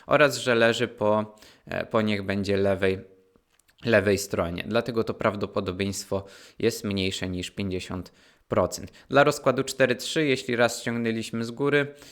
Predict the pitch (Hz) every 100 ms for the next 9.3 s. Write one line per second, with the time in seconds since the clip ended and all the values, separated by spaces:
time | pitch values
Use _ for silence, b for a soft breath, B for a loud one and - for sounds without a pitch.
0 | B - 135 139 143 - 175 190 190 180
1 | 143 120 117 - 120 - - - - 110
2 | 107 104 98 98 104 98 92 92 92 -
3 | - 98 95 - - _ - 104 101 -
4 | _ - 113 104 104 - 107 98 98 107
5 | 92 92 92 92 - 113 - 98 92 92
6 | - - 90 b b b b - - 101
7 | 98 90 95 - - - 127 139 131 123
8 | 117 113 110 107 107 - 101 98 98 98
9 | - - -